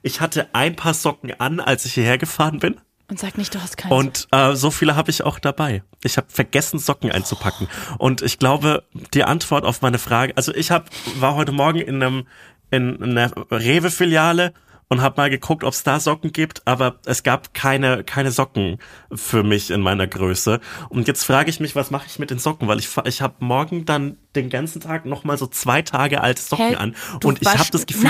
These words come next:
Speaker 1: die
Speaker 2: Nein,
Speaker 1: riechen jetzt schon.
Speaker 2: du wäschst die jetzt irgendwie mit der Seife aus dem Hotel und dann
Speaker 1: Ja,
Speaker 2: föhnst
Speaker 1: klar.
Speaker 2: du die.
Speaker 1: Föhnen. Oder ich, ich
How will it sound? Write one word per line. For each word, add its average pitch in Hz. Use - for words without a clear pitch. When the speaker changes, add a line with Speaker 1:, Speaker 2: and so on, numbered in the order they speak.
Speaker 1:
die 392
Speaker 2:
Nein, 392
Speaker 1:
riechen -
jetzt -
schon. 104
Speaker 2:
du 95
wäschst 226
die 311
jetzt 359
irgendwie 269
mit 226
der 208
Seife 196
aus -
dem 220
Hotel 226
und 208
dann 208
Speaker 1:
Ja, -
Speaker 2:
föhnst 240
Speaker 1:
klar. 170
Speaker 2:
du 87
die. 165
Speaker 1:
Föhnen. 87
Oder 113
ich, -
ich 123